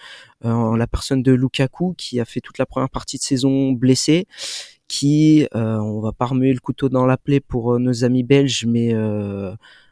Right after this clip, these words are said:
a littéralement bouffé la feuille de match lors, euh, du, du match décisif pour, euh, pour les Belges pour la qualification en Coupe du Monde. Donc je ne sais absolument pas dans quel état psychologique il est, euh, actuellement, mais à court terme, on va devoir, euh, compter, compter sur lui pour, euh, faire des différences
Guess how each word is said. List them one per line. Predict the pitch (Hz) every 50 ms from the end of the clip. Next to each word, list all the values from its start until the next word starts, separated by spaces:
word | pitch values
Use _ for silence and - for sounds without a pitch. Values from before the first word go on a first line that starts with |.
| _ _ _
a | - 104 110 110 110
littéralement | 120 120 - - 131 123 127 131 135 135
bouffé | 123 117 135 123 - - 139
la | 139 131
feuille | - - 139 131 123
de | 120 131
match | 127 139 143 135 - - -
lors, | 127 117 110 117
euh, | 120 117 120
du, | 113 - 120 123 120
du | 117 - 123
match | 123 131 127 - - 127
décisif | 123 120 127 - - - 127 123 139 131 -
pour, | - 131 117 120 123
euh, | 113
pour | - - 123
les | 120 117
Belges | 120 131 135 135 -
pour | - - 120 113 120
la | 110 120 -
qualification | - 123 123 117 - - - 131 123 - - 131
en | 123
Coupe | - - 131
du | 117 127 123
Monde. | 139 160 170 - - - - - - - -
Donc | 131 123
je | 120 127
ne | 131 139
sais | - - - -
absolument | 135 - - - 165 156 160 156
pas | - 151 147
dans | 135 135 131
quel | - - 139
état | 131 - 139
psychologique | - - - 147 - - 147 139 131 123 131 139 - - -
il | 123 127
est, | 135 139 131
euh, | 123 117 -
actuellement, | - 127 - - - - 135 127 123 131 143 170 190 - - - - - - - - _ _ -
mais | 120 123 123 127 131 127
à | 131
court | - - - 135 -
terme, | - 156 156 160 160 151 - -
on | 127 127
va | 120 127 127
devoir, | 120 120 127 131 127 120 120 123
euh, | 123 123 123 123
compter, | 127 - 135 127 - - 135 131 135 131 123
compter | - - 131 - - 139
sur | - - - 127
lui | 131 139 151
pour, | - - 131 117 120
euh, | 120
faire | - - 143 127
des | 123 123 123
différences | 123 131 123 - - 131 127 151 165 - - -